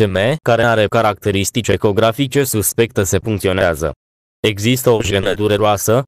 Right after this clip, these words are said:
dar nu există durere, de aceea se face fără anestezie, explică Isabela Maria Botea, medic specialist radiolog.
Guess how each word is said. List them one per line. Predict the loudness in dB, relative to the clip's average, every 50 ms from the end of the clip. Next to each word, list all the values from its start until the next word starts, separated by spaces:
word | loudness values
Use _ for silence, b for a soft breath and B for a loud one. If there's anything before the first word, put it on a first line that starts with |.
| _ -2
dar | 0 0 2 2
nu | 2 0 2 2
există | 2 2 2 0 0 -2 -2 -2 0 0 0
durere, | 2 2 2 2 4 4 4 2 2 0 -2 _ -4
de | 0 2 2
aceea | 2 2 0 0 0 2 2 2
se | 2 2 0
face | 0 2 2 0 2 2 -2 -2
fără | 0 0 0 2
anestezie, | 2 2 2 0 -2 0 0 0 0 0 -2 -2 2 2 2 2 0 -2 -2 -4
explică | -2 -2 -2 -4 -4 -4 0 2 0
Isabela | 0 2 0 0 0 2 2 2 2 4 2
Maria | 2 2 0 0 0 0 0 0 0
Botea, | 2 0 0 0 0 0 0 0 -2 -6 _ -4
medic | -2 0 0 -2 -4
specialist | -4 -2 -2 -2 0 0 0 0 0 0 -2 -2 -2
radiolog. | 0 0 0 0 0 -2 -2 -2 -2 -4 -6